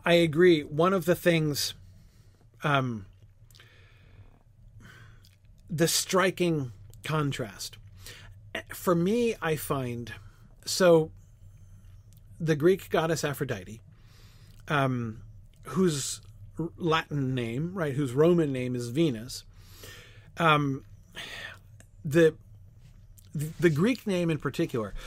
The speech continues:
the word Venus is colored a little bit, at least for me, in my associations, both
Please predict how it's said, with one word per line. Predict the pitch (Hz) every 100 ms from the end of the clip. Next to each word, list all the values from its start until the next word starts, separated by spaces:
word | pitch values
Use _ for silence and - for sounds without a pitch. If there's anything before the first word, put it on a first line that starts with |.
| - -
the |
word | 269 330
Venus | 165 180 208 185 - - - - - -
is | 202 180 165 139 - - - - - - - - - - - - - - - - - - - - - - -
colored | - 190 190 190 156 - -
a | 175
little | 175 180
bit, | 180 180
at | 180
least | 196 175
for | - 156
me, | 151 185 185 - - -
in | 156 160
my | 156
associations, | 175 - 190 175 180 165 160 165 156
both | 117 120 165 214 -